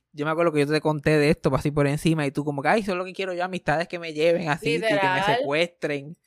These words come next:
Speaker 2: Invítenme. <laughs>
Speaker 1: No, a mí
Speaker 2: Sí,
Speaker 1: no
Speaker 2: que
Speaker 1: me
Speaker 2: me
Speaker 1: inviten.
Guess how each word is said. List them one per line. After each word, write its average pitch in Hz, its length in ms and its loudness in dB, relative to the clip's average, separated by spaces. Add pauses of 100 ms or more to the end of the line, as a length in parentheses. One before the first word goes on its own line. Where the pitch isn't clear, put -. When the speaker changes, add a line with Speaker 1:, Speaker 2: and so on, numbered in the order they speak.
(140)
Speaker 2:
Invítenme. 285 1500 -2
<laughs> - 600 -4 (160)
Speaker 1:
No, 117 240 -6 (400)
a 135 160 2
mí 165 200 0
Speaker 2:
Sí, 180 80 0
Speaker 1:
no 151 80 0
Speaker 2:
que 135 60 0
Speaker 1:
me 127 60 2
Speaker 2:
me - 80 -2
Speaker 1:
inviten. 117 260 -8